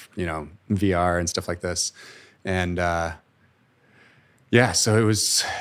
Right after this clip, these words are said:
it was hard because the signal that you were used to trusting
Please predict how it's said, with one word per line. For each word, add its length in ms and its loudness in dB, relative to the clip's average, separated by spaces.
it 60 4
was 160 2
hard 640 4
because 760 -2
the 160 8
signal 440 2
that 120 0
you 160 0
were 120 2
used 300 2
to 60 -6
trusting 720 -2